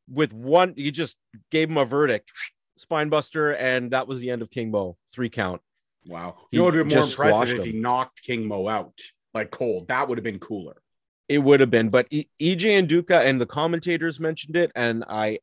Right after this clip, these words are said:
Speaker 1: absolutely have to agree. How do you let a guy like that go? Uh, they mentioned he was, like, a, you know, at the performance center, and they, they let him go. And they,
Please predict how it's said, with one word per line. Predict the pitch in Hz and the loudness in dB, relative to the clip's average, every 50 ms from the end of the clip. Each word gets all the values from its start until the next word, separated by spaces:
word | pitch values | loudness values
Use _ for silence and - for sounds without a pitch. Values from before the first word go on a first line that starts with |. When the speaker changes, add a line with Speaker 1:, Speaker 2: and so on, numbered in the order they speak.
| _ _ - | _ _ 0
Speaker 1:
absolutely | 135 147 147 135 - 156 139 131 123 131 | 2 2 2 0 -4 -8 -6 -6 -6 -2
have | 131 131 127 - | -2 -2 -2 -2
to | - 127 | -4 -4
agree. | 123 113 104 113 123 127 127 123 123 123 117 - - - _ _ _ _ _ _ _ | -4 -4 -4 -2 0 2 2 2 2 2 0 -2 -8 -18 _ _ _ _ _ _ _
How | - - 139 143 156 | -2 2 4 6 6
do | 160 165 | 6 4
you | 180 175 156 | 2 2 4
let | 147 147 139 | 4 4 2
a | 127 113 | 2 0
guy | 101 107 123 120 127 139 | 2 2 2 4 4 4
like | 143 131 131 127 117 98 92 95 92 | 2 2 0 0 0 -4 -10 -14 -6
that | 95 110 110 113 120 143 185 - _ _ _ _ _ _ _ _ - 90 95 90 | -4 -2 -2 0 -2 -4 -4 -6 _ _ _ _ _ _ _ _ -20 -20 -20 -10
go? | - 120 117 120 127 143 175 214 254 277 - _ _ _ _ _ _ _ _ _ _ _ _ _ _ _ _ _ _ | -4 -2 0 2 2 2 2 0 -2 -6 -12 _ _ _ _ _ _ _ _ _ _ _ _ _ _ _ _ _ _
Uh, | - 107 104 101 101 101 101 101 92 - _ _ _ _ _ _ _ _ _ | -6 -6 -4 -4 -4 -4 -6 -6 -8 -12 _ _ _ _ _ _ _ _ _
they | 135 135 131 | -2 -2 0
mentioned | 135 139 139 - 151 131 | 0 -2 -2 -4 -6 -8
he | 120 131 | -8 -8
was, | 127 131 117 | -8 -4 -2
like, | 131 120 120 | -2 0 0
a, | 120 - - | -2 -4 -4
you | 95 117 120 | -6 -4 -2
know, | 113 117 | -2 -2
at | 123 110 | -2 -2
the | - | -4
performance | - _ - 113 - - 127 127 139 131 - | -8 _ -12 -10 -6 -4 -2 -2 -2 -2 -2
center, | 143 143 151 151 | -2 0 2 2
and | 131 117 | 2 2
they, | 117 117 - - | 2 0 0 -2
they | 107 107 120 123 | -2 0 0 2
let | 120 123 120 | 2 0 -2
him | 120 117 | -2 -4
go. | 95 110 113 131 135 | -2 -2 0 0 0
And | 135 120 | -2 -4
they, | 104 | -8